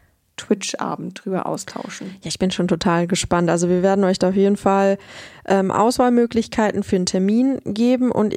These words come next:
Speaker 2: vielleicht machen wir dann auch noch mal so ein kleines, ähm, so ein, ähm, Fragensticker, wo ihr auch noch mal reinschreiben könnt, welche Theorie für euch am sinnigsten ist, für die, die vielleicht nicht teilnehmen können oder die, die vielleicht auch kein Twitch haben oder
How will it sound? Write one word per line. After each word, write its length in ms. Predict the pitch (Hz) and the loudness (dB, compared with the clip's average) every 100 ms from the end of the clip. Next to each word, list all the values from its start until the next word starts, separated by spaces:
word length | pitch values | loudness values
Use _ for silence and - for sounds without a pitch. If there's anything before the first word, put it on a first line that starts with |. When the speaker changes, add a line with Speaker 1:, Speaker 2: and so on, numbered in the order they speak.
| - | -2
Speaker 2:
vielleicht 440 | 226 208 214 233 | 0 2 0 0
machen 200 | 226 226 | -2 0
wir 80 | 220 | 0
dann 180 | 214 208 | 0 0
auch 140 | 208 | -2
noch 160 | 208 202 | -2 0
mal 200 | 202 202 | 2 2
so 120 | 190 | 0
ein 100 | 190 | -2
kleines, 640 | - 190 190 196 190 - - | -2 0 2 0 0 -4 -2
ähm, 300 | 185 185 185 | -2 0 0
so 120 | 185 | 0
ein, 280 | 185 180 - | 0 -4 -4
ähm, 380 | 180 180 180 185 _ - - _ _ | -4 -4 -6 -8 _ -14 -14 _ _
Fragensticker, 880 | - 196 220 220 - - 220 220 214 - - - | -6 -2 0 -2 -2 -4 -2 -2 -2 -6 -20 -6
wo 140 | - 196 | 0 2
ihr 80 | |
auch 80 | 185 | 2
noch 120 | 196 | 0
mal 280 | 190 190 185 - - - | 0 0 -2 -6 -18 -12
reinschreiben 680 | - 196 214 - 202 190 190 | -2 0 2 0 0 0 0
könnt, 240 | 185 196 190 | 0 0 0
welche 300 | 190 - 180 | 0 -2 -4
Theorie 420 | 202 190 196 202 | -2 -2 -2 -2
für 200 | - 185 | -2 0
euch 280 | 185 190 - | 0 -2 -4
am 300 | 180 180 180 - - _ | -2 -2 -4 -12 -20 _
sinnigsten 540 | 233 247 262 - 240 | 0 2 0 -2 -2
ist, 180 | 214 - | 0 0
für 160 | - 190 | 0 0
die, 140 | 214 | 2
die 120 | 208 | 2
vielleicht 300 | 202 175 185 | 2 0 0
nicht 180 | 180 - | -4 -2
teilnehmen 460 | 214 226 247 240 240 | 0 2 2 2 2
können 280 | 262 226 | 0 2
oder 260 | 196 214 208 | 2 2 2
die, 140 | 196 | 0
die 120 | 196 202 | -2 0
vielleicht 300 | 185 190 180 | 0 0 -2
auch 80 | |
kein 180 | - 160 | -4 -4
Twitch 300 | - 220 - | 0 -2 0
haben 240 | 220 202 180 | 0 0 0
oder 340 | 180 170 170 | 0 0 -2